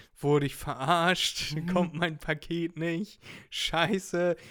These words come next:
Speaker 1: Jetzt sich mit der Versicherung auseinandersetzen, da jetzt anrufen. Peinlich, peinlich. Ja, ich hab bei einer Firma bestellt. Äh,
Speaker 2: Mhm.
Speaker 1: und, <laughs> und die haben jetzt meine Kreditkartendaten und jetzt kommt das nicht an, bla bla. Äh, ich mit meinem, äh,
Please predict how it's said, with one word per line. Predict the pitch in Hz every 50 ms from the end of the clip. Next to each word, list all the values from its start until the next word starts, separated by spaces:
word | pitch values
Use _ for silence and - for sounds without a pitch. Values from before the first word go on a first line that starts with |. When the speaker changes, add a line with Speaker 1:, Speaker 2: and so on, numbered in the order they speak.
| - - - _
Speaker 1:
Jetzt | 156 143 139 - -
sich | - 143 -
mit | 151 143 135
der | 143 135
Versicherung | - - 151 143 147 170 175 160 - 170 156 156 156 156 139
auseinandersetzen, | 147 147 - - 151 147 147 147 147 147 147 139 143 143 131 - 156 139
da | 135 143 143 151 156
jetzt | 151 147 139 - -
anrufen. | 139 143 151 151 143 143 147 139 - 147 139
Peinlich, | - - - 143 151 160 156 147 143 139 -
peinlich. | - 143 139 156 165 151 143 139 135
Ja, | - 170 165
ich | 156 147 -
hab | 143 135
bei | -
einer | 135 139 139 139
Firma | - 175 175 175 160 147
bestellt. | 147 143 139 - - 147 135 135 131 139 - - - - - - - - _ _ -
Äh, | 208 139 135 135 135
Speaker 2:
Mhm. | 135 139
Speaker 1:
und, | 143 143 143
<laughs> | 147 - -
und | 202 190 151
die | 160
haben | 156 151
jetzt | 147 143 -
meine | 151 143 143 139
Kreditkartendaten | - - - 165 175 185 - - - 156 147 120 139 147 143 147 151 151 139 147 139 - 147 143 143 104 135 139 139 135
und | 139 135 139 139
jetzt | 139 135 - -
kommt | - 151 147 139
das | 135 135 -
nicht | 143 135 - -
an, | 143 147 147 143 143 139
bla | 139 127 131
bla. | 131 135 135 135 139 139 - _ _ _ _ _ _ _ _ _ _ _ _ _ _ _ _ _ _ _ _ _ _ -
Äh, | 127 127 123 127 127
ich | 139 139 -
mit | 156 151 135
meinem, | - 131 131 127 127 127 123 123 123 120 120 135
äh, | 139 135 127 123 120 123 135